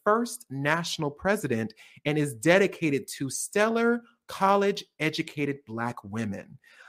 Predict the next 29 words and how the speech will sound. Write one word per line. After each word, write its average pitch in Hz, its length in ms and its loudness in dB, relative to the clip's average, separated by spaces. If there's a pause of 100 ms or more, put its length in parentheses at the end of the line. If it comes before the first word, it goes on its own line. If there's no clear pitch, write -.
(220)
Other 175 360 10
entities 131 600 -4
honoring 135 320 0
her 131 160 -2
legacy 123 500 -4
include 120 600 -2
the 117 80 -4
Black 165 400 4
Law 165 260 4
Student 170 420 -4
Association 147 1040 -4 (300)
at 147 220 4
the 151 80 -4
University 135 580 0
of 123 100 -2
Pennsylvania 131 840 -2 (320)
and 156 200 4
the 143 80 4
Sadie 214 480 -2
Tanner 170 520 2
Moselle 139 1160 0
Alexander 131 840 0
Elementary 135 640 -2
School. - 540 -10 (640)
In 196 320 6 (100)
recalling 226 720 2
her 160 240 -2
academic 139 580 -4
journey, 135 500 -4